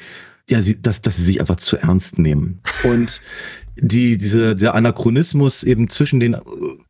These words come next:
Speaker 1: den Graden des Ernstnehmens, den merkt man ja auch ganz, ganz, ganz deutlich.
Speaker 2: Hm.
Speaker 1: Äh, ich meine, der ist ja schon auch, auch wiederum in der, in der grundlegenden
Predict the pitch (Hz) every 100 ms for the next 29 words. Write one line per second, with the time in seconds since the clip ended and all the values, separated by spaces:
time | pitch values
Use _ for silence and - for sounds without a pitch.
0 | _ - 120 110 101 104 127 147 107 95
1 | 87 95 95 - 101 113 156 - - -
2 | - 110 107 110 - 117 110 101 - 107
3 | - - 110 95 - 101 - 104 104 110
4 | 98 - _ _ 113 107 113 113 113 101
5 | - - 139 156 139 143 - 143 - 135
6 | 127 - - 117 123 113 120 117 113 107
7 | 104 104 104 - 104 107 95 85 107 123
8 | 117 104 107